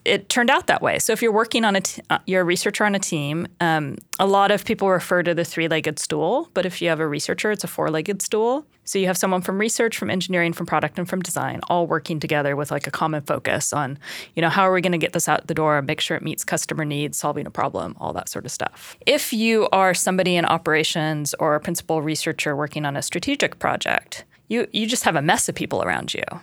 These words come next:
And so all these people sort of, like, vacillate in between teams. Designers do the same thing. Designers are a part of the Scrum team, um, and they're a part of the design team.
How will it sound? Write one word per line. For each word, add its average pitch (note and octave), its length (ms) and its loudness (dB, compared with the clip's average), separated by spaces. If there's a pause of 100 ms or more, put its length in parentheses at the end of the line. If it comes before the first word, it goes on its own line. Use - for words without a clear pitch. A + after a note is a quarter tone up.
(160)
And F3+ 260 4
so F3 380 2 (520)
all B3+ 160 6
these D#4 200 2
people F#3+ 340 0
sort F3+ 220 0
of, E3 120 0
like, D#3+ 220 2
vacillate D#3+ 640 2
in E3 100 0
between D3+ 320 -4
teams. E3 320 -2
Designers A3+ 480 2
do G3 100 0
the F3+ 80 -2
same D#3+ 220 0
thing. E3+ 400 -2 (140)
Designers G#3+ 500 2
are F#3+ 100 6
a F3 60 2
part E3+ 240 2
of - 80 -2
the D#3 80 -2
Scrum A3 440 0
team, - 500 -6 (180)
um, D#3+ 240 2
and G#3+ 220 4
they're F#3 100 6
a D#3+ 60 2
part D#3 180 0
of D3 80 0
the C3+ 80 -2
design C#3 320 -2
team. - 460 -10